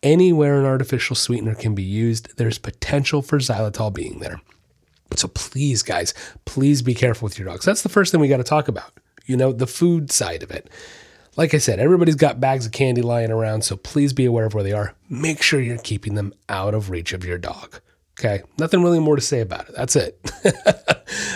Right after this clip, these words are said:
Okay, please, please, please be aware. I know when we're throwing these awesome Halloween parties, we get distracted, we're having fun, we're having a good time. Look, if you know your dog might grab something, the easiest way to avoid it, guys,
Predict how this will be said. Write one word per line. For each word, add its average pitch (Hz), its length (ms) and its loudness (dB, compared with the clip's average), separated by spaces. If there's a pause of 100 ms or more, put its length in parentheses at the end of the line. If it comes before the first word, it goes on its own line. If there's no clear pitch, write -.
(140)
Okay, 123 440 0
please, 131 1120 2
please, 117 300 0
please 110 580 -4
be 104 140 -6
aware. 95 260 -6
I 104 80 -4
know 131 180 2
when 123 120 2
we're 117 100 0
throwing 127 320 0
these 117 160 2
awesome 120 320 0
Halloween 113 420 0
parties, 107 380 -2
we 104 60 -6
get 98 160 -8
distracted, 117 640 0
we're 95 80 0
having 90 280 -4
fun, 127 600 2 (300)
we're 110 80 -2
having 110 160 0
a 98 60 -2
good 123 280 2
time. 120 460 2 (480)
Look, 139 160 4
if 120 100 0
you 131 80 4
know 135 160 6
your 170 200 6
dog 147 440 4
might 131 240 2
grab 131 340 2
something, 147 420 0
the 135 340 -8
easiest 160 440 2
way 135 120 0
to 139 120 4
avoid 123 300 2
it, 131 100 0
guys, 147 420 2